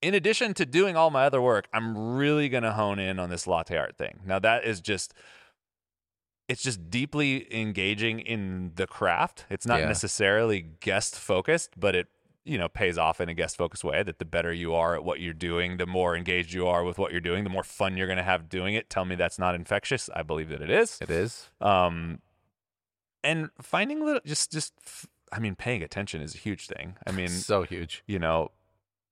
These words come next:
Speaker 1: again, you, we keep coming back to the same place, but you really have to, you have to make the choice to care enough about what you're doing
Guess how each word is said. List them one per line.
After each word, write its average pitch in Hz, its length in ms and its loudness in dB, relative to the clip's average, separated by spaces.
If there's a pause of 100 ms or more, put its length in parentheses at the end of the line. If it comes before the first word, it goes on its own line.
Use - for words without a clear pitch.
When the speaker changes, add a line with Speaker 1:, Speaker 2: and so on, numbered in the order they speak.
Speaker 1:
again, 120 340 2
you, 101 320 -4 (720)
we 107 80 -4
keep 123 180 -4
coming 95 220 -2
back 92 200 6
to 95 60 -4
the 85 60 -2
same 82 240 -2
place, - 240 2
but 76 160 -8
you 85 80 -6
really 85 240 -2
have 85 200 -2
to, 71 260 -4 (500)
you 110 200 0
have 151 100 4
to 160 80 -2
make 147 140 -2
the 110 60 -8
choice 98 300 2
to - 120 -10
care 95 260 2
enough 87 180 -4
about 87 240 2
what 82 160 -2
you're 85 80 -6
doing 113 400 -2